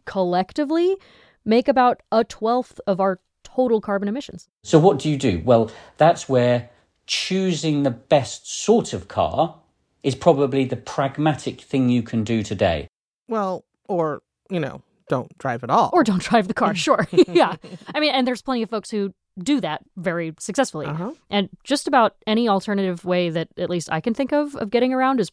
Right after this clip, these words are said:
Speaker 1: probably better for the planet. Walking is better, biking is
Speaker 3: Mm-hmm,
Speaker 1: better, trains,
Speaker 3: mm-hmm.
Speaker 1: buses. So, and there are millions and millions of people who in the U S aren't willing to do that,
Speaker 3: Mm-hmm,
Speaker 1: or
Speaker 3: mm-hmm.
Speaker 1: they live in a place where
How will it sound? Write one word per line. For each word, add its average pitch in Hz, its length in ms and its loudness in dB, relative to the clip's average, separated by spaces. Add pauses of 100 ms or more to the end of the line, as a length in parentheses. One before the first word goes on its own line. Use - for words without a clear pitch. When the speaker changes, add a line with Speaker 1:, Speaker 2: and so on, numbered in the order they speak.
(120)
Speaker 1:
probably 170 340 -2
better 202 220 0
for 233 100 -2
the 226 100 -2
planet. 285 320 0 (360)
Walking 180 480 2
is 214 80 0
better, 214 260 0
biking 196 300 -2
is 180 80 0
Speaker 3:
Mm-hmm, 151 40 -4
Speaker 1:
better, 202 280 0
trains, 185 380 0
Speaker 3:
mm-hmm. 202 100 -4
Speaker 1:
buses. 185 400 0 (360)
So, 190 320 2 (600)
and 208 100 4
there 190 80 6
are 196 60 4
millions 190 400 2
and 175 100 0
millions 170 300 -2
of 156 80 -10
people 156 480 -4 (100)
who 156 440 -2 (100)
in 175 120 0
the 151 80 -2
U 160 200 0
S 190 340 0 (400)
aren't 214 200 4 (160)
willing 147 380 -2
to - 120 -8
do 143 160 -4
that, 143 240 0
Speaker 3:
Mm-hmm, 127 160 -4 (100)
Speaker 1:
or 160 200 2
Speaker 3:
mm-hmm. 143 80 -2
Speaker 1:
they 156 160 0
live 156 220 -2
in 165 80 0
a 160 60 -2
place 170 400 -2
where 170 500 0